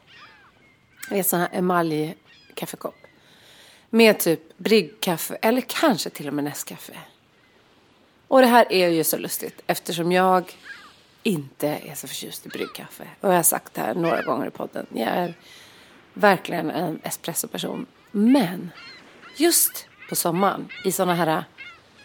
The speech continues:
specifika miljöer, så kan jag tycka att det är så himla gott med typ Nescafé. Så jag tror att det kanske är att vi sitter i den här båten, jag har Nescafé i handen, jag har en bok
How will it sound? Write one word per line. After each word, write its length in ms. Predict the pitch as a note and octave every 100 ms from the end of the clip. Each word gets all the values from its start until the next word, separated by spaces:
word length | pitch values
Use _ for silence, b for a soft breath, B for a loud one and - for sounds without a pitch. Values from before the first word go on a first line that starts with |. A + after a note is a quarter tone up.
| - -
specifika 720 | - - - F#3+ G3 E3+ D#3+
miljöer, 480 | F3+ A#3 B3 E3+ F#3
så 140 | -
kan 160 | - F3+
jag 100 | E3+
tycka 200 | - -
att 80 |
det 100 | -
är 40 | -
så 160 | -
himla 440 | F3 A3 C4+ D#3+ D#3
gott 360 | C#4 A#3 - -
med 320 | - F3+ E3+
typ 200 | - -
Nescafé. 680 | - B3+ C4+ - - - - - - B B B B B
Så 100 | -
jag 80 | B3
tror 160 | E4
att 60 | C#4+
det 60 | B3
kanske 320 | G3+ F#3 F3+
är 140 | E3
att 220 | D#3 - - _ -
vi 160 | G3+
sitter 460 | A3+ - A#3 - G#3+
i 40 |
den 120 | F#3+
här 400 | E3 D#3 D#3 D3+ D#3 _ _ _ _ _ - - _ _ _ _ _ _ _ _
båten, 760 | - G#3 A3 G#3+ A#3 A#3+ C4 -
jag 120 | F#3+
har 120 | F3 E3
Nescafé 560 | E3+ F3 - F#3+ -
i 40 | F#3+
handen, 680 | F3+ F3 F3 F3 F3+ G3
jag 100 | G#3+
har 200 | F#3+ G3+
en 280 | F3+ F#3 E3
bok 680 | A3 B3+ E4 - - - -